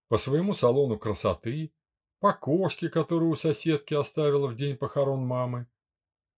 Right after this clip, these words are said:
«Если Саша завтра вернётся и скажет, что всё сложилось как надо,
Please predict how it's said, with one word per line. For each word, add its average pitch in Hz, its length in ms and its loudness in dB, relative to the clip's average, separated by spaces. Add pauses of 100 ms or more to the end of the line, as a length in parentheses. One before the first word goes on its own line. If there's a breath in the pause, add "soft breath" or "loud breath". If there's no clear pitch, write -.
(140)
«Если 107 240 -2
Саша 131 460 -2
завтра 127 360 0
вернётся 135 600 -2
и 113 40 0
скажет, 135 400 -2
что - 200 -4
всё 156 240 -2
сложилось 147 560 0
как - 240 -6
надо, 165 420 -4